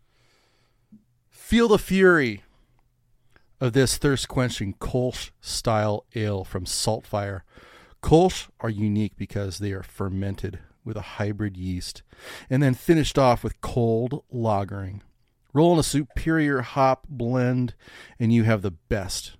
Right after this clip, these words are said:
of both worlds. A light and easy drinking beer that presents a crisp and clean finish.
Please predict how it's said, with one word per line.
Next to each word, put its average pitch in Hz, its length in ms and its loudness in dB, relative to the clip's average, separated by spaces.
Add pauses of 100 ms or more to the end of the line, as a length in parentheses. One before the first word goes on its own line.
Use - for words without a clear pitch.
(100)
of 110 220 -14
both 98 320 -6
worlds. 92 400 -10
A - 100 -12
light 110 480 0 (600)
and 107 240 -6
easy 131 340 2
drinking 110 380 0
beer 92 440 -4 (640)
that - 180 -14
presents 95 500 -4
a - 80 -14
crisp - 460 -8 (260)
and 107 160 -8
clean 90 560 -8 (320)
finish. - 540 -12